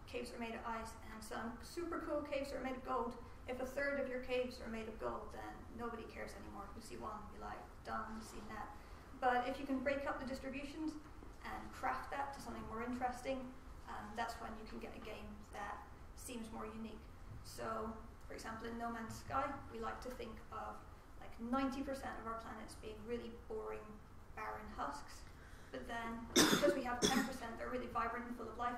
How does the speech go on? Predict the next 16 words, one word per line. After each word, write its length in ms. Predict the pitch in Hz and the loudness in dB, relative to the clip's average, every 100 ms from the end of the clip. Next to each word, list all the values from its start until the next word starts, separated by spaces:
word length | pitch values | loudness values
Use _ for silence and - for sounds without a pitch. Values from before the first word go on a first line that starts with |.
| 233 | -2
those 140 | 220 | -6
will 80 | 226 | -4
mean 260 | 233 247 247 | -2 0 0
something 380 | 254 247 269 | 0 -2 -2
when 100 | 247 | -2
you 60 | 240 | 0
get 180 | 254 247 | 2 2
there, 180 | 294 294 294 - 233 | 2 0 -4 -8 -6
and 60 | |
I 80 | 226 | -4
think 180 | 233 240 | -4 -4
that 120 | 226 233 | -4 -2
rings 180 | 233 226 | -2 -4
true 160 | - 214 214 - | -4 -4 -4 -6
for 240 | - - - - - | -6 -6 -6 -6 0
everything. 460 | 254 220 214 214 | 0 0 -6 -8